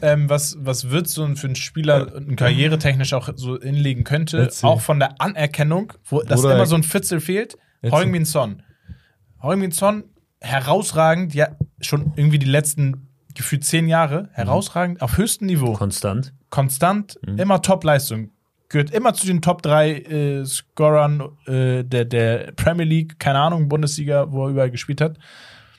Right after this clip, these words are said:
Speaker 1: Hat aber nie diese Anerkennung bekommen wie die anderen
Speaker 3: Das stimmt.
Speaker 1: Top-Top-Stars.
Speaker 2: Guck mal, ich hatte
Speaker 1: Und da sehe ich so ein bisschen die Gefahr, dass er dahin schwappen könnte.
Speaker 2: Als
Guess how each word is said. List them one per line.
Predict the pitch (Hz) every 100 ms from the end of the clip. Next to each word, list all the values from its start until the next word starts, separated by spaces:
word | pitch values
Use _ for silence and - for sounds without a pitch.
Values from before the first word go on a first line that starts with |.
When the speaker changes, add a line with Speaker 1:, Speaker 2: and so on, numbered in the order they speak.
| _ _ _ -
Speaker 1:
Hat | 151
aber | 175 151
nie | 170
diese | 185 185 180
Anerkennung | 165 165 165 165
bekommen | 147 147 165 143
wie | 147
die | 135
anderen | 127 120 117
Speaker 3:
Das |
stimmt. | 123 107 98 - 98
Speaker 1:
Top-Top-Stars. | 98 - -
Speaker 2:
Guck | 123
mal, | 123 117
ich | 139
hatte | 131 143 135
Speaker 1:
Und | - -
da | 170 190
sehe | 147 139 190
ich | 165 160
so | 151 151
ein | 143
bisschen | 143 175 - 156
die | 143
Gefahr, | 147 - -
dass | 139
er | 127
dahin | 123 131 135 135 131 -
schwappen | - 123 - 104
könnte. | 147
Speaker 2:
Als | 113